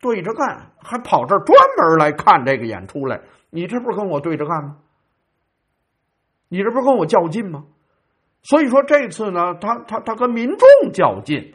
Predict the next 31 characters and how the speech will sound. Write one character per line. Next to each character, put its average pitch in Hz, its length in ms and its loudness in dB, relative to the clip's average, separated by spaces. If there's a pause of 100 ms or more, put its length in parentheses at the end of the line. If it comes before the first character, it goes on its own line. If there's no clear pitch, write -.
啊。 92 180 -12
所 202 140 -6
以 247 60 -4
说 233 120 -2
这 269 200 -6
件 175 180 -2
事 165 80 -4
儿 170 160 -2
呢， 135 140 -8 (1200)
他 262 140 -4
并 494 280 -8
不 156 140 -6
是 160 140 -6
针 165 200 -2
对 156 200 0
这 127 120 -8
些 151 140 -6
日 240 260 -2
本 82 160 -12
人 69 180 -18
啊， - 260 -18
他 160 100 -8
对 170 180 -6
自 156 160 -8
己 110 140 -14
的 90 100 -18
民 120 280 -14
众 - 260 -4 (100)
很 131 380 -6
生 294 380 0
气。 - 420 -12